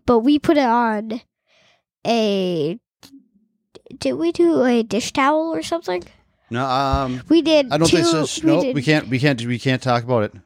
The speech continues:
Speaker 2: what it is, 'cause
Speaker 1: Oh.
Speaker 2: Mom listens to these and it's not Christmas yet. So if we say too much.
Speaker 1: But last year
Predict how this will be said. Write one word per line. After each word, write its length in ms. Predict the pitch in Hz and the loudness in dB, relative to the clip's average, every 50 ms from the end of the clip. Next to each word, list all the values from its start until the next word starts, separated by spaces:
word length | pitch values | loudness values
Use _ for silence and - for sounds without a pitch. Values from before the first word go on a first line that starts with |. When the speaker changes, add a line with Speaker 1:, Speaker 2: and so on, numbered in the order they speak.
| _ - | _ -12
Speaker 2:
what 120 | 117 107 107 | -8 -6 -4
it 100 | 101 110 | -2 -2
is, 260 | 101 90 - - - _ _ _ _ _ _ - | -2 -2 -4 -8 -16 _ _ _ _ _ _ -4
'cause 200 | - 139 127 113 | 0 0 0 2
Speaker 1:
Oh. 40 | 110 | 2
Speaker 2:
Mom 280 | 120 120 117 120 113 110 | 4 4 4 4 4 4
listens 380 | 113 123 - 120 107 98 82 87 | 2 2 2 2 0 0 0 -4
to 80 | 90 87 | -6 -4
these 280 | 87 98 95 87 80 | -4 -2 -2 -2 -2
and 80 | 95 87 | -4 -6
it's 140 | 85 - 110 | -4 -4 -4
not 160 | 104 101 - | -4 -4 -4
Christmas 420 | - 107 98 - 104 92 82 - | -6 -8 -8 -6 -6 -8 -8 -6
yet. 180 | 87 80 76 - - - _ _ _ _ _ _ _ _ _ _ _ _ _ _ _ _ _ _ _ _ _ _ _ | -6 -6 -8 -8 -12 -20 _ _ _ _ _ _ _ _ _ _ _ _ _ _ _ _ _ _ _ _ _ _ _
So 300 | - - - 107 92 92 | -10 -6 -2 -2 0 -2
if 120 | 87 - - | -2 -4 -4
we 80 | 107 | -4
say 240 | 101 - 139 143 165 | -2 0 2 2 2
too 200 | 151 - 131 98 | 2 2 0 0
much. 400 | 90 82 80 - - - - - - _ _ _ _ _ _ _ _ _ _ _ _ _ _ - | 0 0 -2 -4 -6 -10 -10 -12 -18 _ _ _ _ _ _ _ _ _ _ _ _ _ _ -4
Speaker 1:
But 120 | 262 247 | -2 -2
last 500 | 240 262 285 285 277 277 - - - - | 0 2 2 2 2 0 -2 -4 -8 -6
year 540 | 247 226 220 214 202 196 190 196 185 208 226 | -8 -8 -8 -8 -8 -8 -8 -8 -10 -12 -14